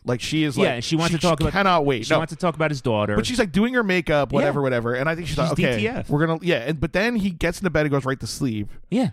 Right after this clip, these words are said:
Speaker 1: And then she's like, "Well, maybe I can bring him back with the daughter talk." That seemed like a strange choice to me.
Speaker 2: And then he, I love, he's just like, "Ugh, all right, what did she do today?"
Speaker 1: Yeah, he didn't even try.
Speaker 2: No.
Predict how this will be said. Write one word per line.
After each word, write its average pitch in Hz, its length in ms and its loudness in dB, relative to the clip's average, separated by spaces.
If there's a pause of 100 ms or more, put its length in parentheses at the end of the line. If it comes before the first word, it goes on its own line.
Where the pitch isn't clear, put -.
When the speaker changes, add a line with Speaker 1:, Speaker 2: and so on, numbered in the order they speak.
Speaker 1:
And 151 80 0
then 165 60 2
she's 147 100 -2
like, 147 120 -2
"Well, 139 100 -2
maybe 170 160 0
I 190 40 0
can 147 140 -6
bring 131 160 -2
him 123 80 -2
back 123 240 -2
with 123 140 -4
the 104 100 -2
daughter 120 380 -2
talk." 392 320 0
That - 160 -4
seemed 208 120 -6
like 180 120 -4
a 143 40 -2
strange 123 280 -6
choice 110 260 -4
to - 80 -6
me. 107 220 -8 (160)
Speaker 2:
And 151 100 2
then 175 100 4
he, 196 120 2
I 139 120 0
love, 147 220 0
he's 139 140 0
just 127 180 -2
like, 123 200 -2
"Ugh, 113 360 -8
all 120 140 0
right, 92 260 -6
what 135 140 -2
did 135 100 -2
she 135 140 -4
do 110 200 0
today?" 101 400 -2
Speaker 1:
Yeah, 175 160 2
he - 160 -2
didn't 202 140 -2
even 147 180 0
try. 107 480 -4
Speaker 2:
No. 98 340 0